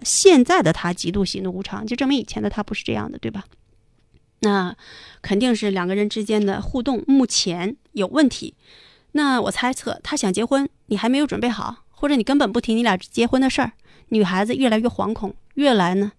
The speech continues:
越没有底。也可能你对她越逃避啊，然后，呃，就你对她越逃避，她就觉得你爱她少了，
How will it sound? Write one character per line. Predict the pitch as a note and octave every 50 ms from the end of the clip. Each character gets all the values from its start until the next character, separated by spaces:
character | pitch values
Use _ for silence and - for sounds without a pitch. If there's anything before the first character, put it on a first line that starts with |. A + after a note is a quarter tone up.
| _ _ _ _ _
越 | - A3+ A3+ A3 G#3 G3 F#3+ F#3 F#3 - - - - _ _ -
没 | A3 A3+
有 | B3 C4+
底。 | C4 - - - - - _ _ _ _ _ _ _ _ _ _ _ _
也 | - C#4+ E4+
可 | - - G#3+
能 | G3 F#3 G3 A#3 A#3+ G#3
你 | G3 F#3+
对 | - B3+
她 | B3+ B3+ B3+
越 | C4+ B3
逃 | - - - G3+
避 | A3 B3 A3 - - _ _ _ _ _ _ _ _ _ _ _ _ _ _ -
啊， | - G3+ G3 - - _ - - - - _ _ _
然 | - - A3+ B3 C4
后， | C#4+ C4+ B3+ A3+ A3 G#3 G#3 A3 _ _ _ _ _ _ _ _ -
呃， | - G#3 G3+ F#3+ F#3+ - - E4+ - _ _ _ _ _ _ _ _ _ _
就 | - D4+ D4+
你 | C4 A3
对 | G#3+ D4+
她 | D#4 D#4+ D#4+
越 | - F4+ G4 D4+
逃 | - - - E3+ F3+
避， | G#3 A3+ G3+ - B3+ - _ -
她 | - -
就 | A#3+ B3+
觉 | A#3 - - -
得 | F#3 A3
你 | A3 G#3 G3 G3
爱 | - - A3+ G#3+
她 | G#3 - G3+ G3
少 | - - - F#3 - - -
了， | - - - -